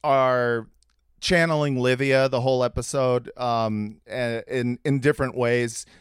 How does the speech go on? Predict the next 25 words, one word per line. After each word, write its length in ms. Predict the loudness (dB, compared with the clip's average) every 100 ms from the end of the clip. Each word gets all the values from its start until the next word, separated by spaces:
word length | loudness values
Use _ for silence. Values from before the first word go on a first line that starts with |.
| _
You 140 | -6 -4
know, 60 |
you 120 | 0 0
have, 300 | 0 -2 -14 _ _ _ _ _ _ -2
uh, 240 | 0 0 -4
Janice 500 | 0 4 4 2 0
channeling 420 | -2 0 0 -2
it 140 | -4
through, 320 | -2 0 0 0
like, 340 | 0 -2 -6
just 260 | -8 -6 -2
her, 240 | -2 -2 -6
her 220 | -8 -8
constant, 720 | -4 -4 -4 -4 -4 -4 -6
like, 360 | -4 -4 -4 -18 _ _
mealy-mouthed 920 | -6 -2 0 2 2 0 0 0 0
insults, 640 | 0 -2 0 2 2 0 -2
like, 160 | 0
the 80 | 2
way 200 | 2 4
that 140 | 2 0
she's 280 | -4 -4 -2
able 300 | -2 -2 -4
to, 380 | -2 0 0 0
like, 360 | -2 -2 -6